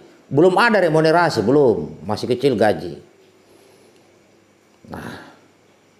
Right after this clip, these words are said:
tiba-tiba nggak tahu istrinya lewat belakang, nggak lama kemudian, mungkin kurang lebih sepuluh menit lah. "Eh, ada soto yang dibawa." "Soto apa?" Saya, saya kan kaget. "Loh,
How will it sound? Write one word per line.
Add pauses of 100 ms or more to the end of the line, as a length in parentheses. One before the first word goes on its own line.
(960)
tiba-tiba
nggak
tahu
istrinya
lewat
belakang,
nggak
lama
kemudian,
mungkin
kurang
lebih
sepuluh
menit
lah. (1040)
"Eh,
ada
soto
yang
dibawa."
"Soto
apa?" (560)
Saya, (160)
saya
kan
kaget. (680)
"Loh,